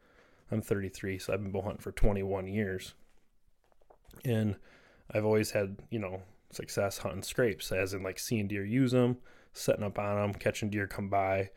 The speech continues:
use a scrape, move past. I don't get busted. I've shot bucks on scrapes. I've shot bucks on the way to scrapes. It's just been something I've really enjoyed.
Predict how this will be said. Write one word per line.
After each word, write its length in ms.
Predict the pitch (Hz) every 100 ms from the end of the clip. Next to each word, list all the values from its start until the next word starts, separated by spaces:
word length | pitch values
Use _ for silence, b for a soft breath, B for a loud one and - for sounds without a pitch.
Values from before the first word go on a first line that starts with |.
| b b b b
use 240 | - 113 107
a 60 |
scrape, 340 | - - 104 98
move 240 | 107 101
past. 380 | - 101 98 -
I 60 |
don't 200 | 98 104
get 180 | - 98
busted. 380 | - 95 - 98
I've 140 | 92
shot 260 | - - -
bucks 320 | 113 104 -
on 220 | - 110
scrapes. 440 | 101 - 104 101 -
I've 120 | 101
shot 240 | - 87
bucks 240 | 107 98 -
on 80 | 92
the 60 |
way 120 | 98
to 80 | 120
scrapes. 420 | 107 - 104 101
It's 100 | 110
just 140 | 113 -
been 120 | 117
something 260 | - 104 95
I've 80 |
really 260 | 95 107 101
enjoyed. 440 | 90 92 87 -